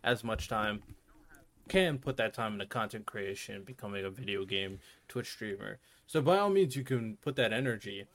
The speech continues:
But like you said, at the end of the day, statistically, we all know that, like, only, like, one percent at the,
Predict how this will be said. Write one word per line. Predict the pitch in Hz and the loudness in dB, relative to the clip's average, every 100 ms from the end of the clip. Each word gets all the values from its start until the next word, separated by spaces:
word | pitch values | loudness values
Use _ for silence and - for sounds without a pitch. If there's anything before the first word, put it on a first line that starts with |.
| _ _ | _ _
But | 131 170 139 - | 6 6 6 2
like | 156 165 139 | 4 4 2
you | 135 | -2
said, | - 185 175 117 - | 4 8 8 6 2
at | 127 | 0
the | 139 | 2
end | 156 | 2
of | 147 | 2
the | 120 | -2
day, | 104 139 170 160 110 98 | -2 0 2 2 0 -4
statistically, | - 117 - 165 143 139 123 110 107 104 | -8 -8 -4 -4 -2 -4 -6 -6 -6 -4
we | 110 123 | 2 4
all | 135 | 4
know | 113 104 139 160 113 | 2 0 2 2 2
that, | 110 110 - - - _ | 0 -2 -4 -14 -20 _
like, | 123 123 | -2 -2
only, | 147 165 143 | -2 -2 0
like, | 127 113 | 0 -2
one | 110 131 139 | -6 -2 -2
percent | 135 131 117 - 113 107 107 | -2 -4 -2 0 2 0 0
at | 113 | -6
the, | 131 | -8